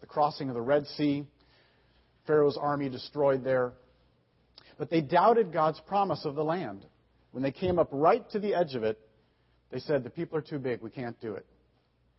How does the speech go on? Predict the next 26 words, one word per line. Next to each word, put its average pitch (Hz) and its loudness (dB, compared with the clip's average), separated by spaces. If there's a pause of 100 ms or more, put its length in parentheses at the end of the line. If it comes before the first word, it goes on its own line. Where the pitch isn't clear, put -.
(460)
And 123 -12
because 208 4
of 220 2
their 208 4
lack 190 4
of 165 -8 (120)
faith, 175 2 (1300)
they 131 -4
were 135 2
left 143 -2
to 147 -6
wander 147 0
in 143 -4
the 135 -2
desert 123 -2
forty 131 0
years. 110 -4 (380)
Those 233 2
forty 220 6
years 175 0
are 147 2
over 120 2
now. 92 -10 (760)
They've 127 -10
been 151 -4
completed. 151 -4